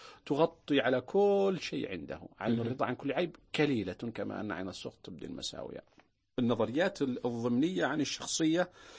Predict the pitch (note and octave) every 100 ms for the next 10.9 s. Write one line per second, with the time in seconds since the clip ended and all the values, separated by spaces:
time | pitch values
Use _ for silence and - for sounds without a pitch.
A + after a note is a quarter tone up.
0 | - - - C3+ C3 A#2 A#2 G#2 G2+ -
1 | G#2+ - G#2 G2 G2 F#2+ G#2+ A#2+ A2 A#2+
2 | B2+ - A#2+ F#2 - B1 B1+ D#2 - _
3 | _ _ _ _ _ _ - - A#2 A#2
4 | - G#3+ A3+ - F#3 - G#3+ A3 E3+ C#3
5 | D#3 D#3 F#2+ G2+ A2+ A2+ G#2+ - C#3 A2
6 | G2 A2+ F#2 F2+ F2+ - A#2+ B2+ F2+ D#2
7 | - - - - - _ _ _ _ _
8 | - F3+ - G#2+ D2+ _ - G2 F2 A#2
9 | A#2 - - - _ _ - E3+ - F#3
10 | F#2+ - A#2 G#3 G#3 - F#3+ - C#3